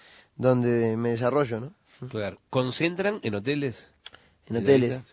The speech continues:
Speaker 2: Sí.
Speaker 1: Sí, sí, sí. Bellavista, un día nos habían, antes de un partido nos llevaron a concentrar a, a las instalaciones de Cafo en el Estadio Centenario, y los jugadores dijimos que,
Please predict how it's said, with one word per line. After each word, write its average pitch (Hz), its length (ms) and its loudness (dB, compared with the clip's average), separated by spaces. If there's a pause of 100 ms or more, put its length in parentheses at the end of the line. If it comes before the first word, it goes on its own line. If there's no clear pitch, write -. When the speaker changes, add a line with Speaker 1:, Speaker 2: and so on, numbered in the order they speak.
(140)
Speaker 2:
Sí. 143 200 0
Speaker 1:
Sí, - 0 -
sí, 123 200 -4
sí. 113 200 -4
Bellavista, 131 800 4 (800)
un 165 160 2
día 185 140 10
nos 165 160 6
habían, 135 1300 6 (120)
antes 143 220 0
de 151 40 6
un 143 80 4
partido 139 320 6
nos 139 100 2
llevaron 139 200 6
a 135 80 4
concentrar 131 640 0
a, 117 600 0
a - 40 -6
las 123 160 -8
instalaciones 127 460 -2
de 123 80 0
Cafo 135 340 6
en 123 80 0
el 110 300 -4
Estadio 117 500 0
Centenario, 127 800 -2 (520)
y 131 100 -4
los 120 120 -4
jugadores 123 400 2
dijimos 123 320 0
que, 107 300 -10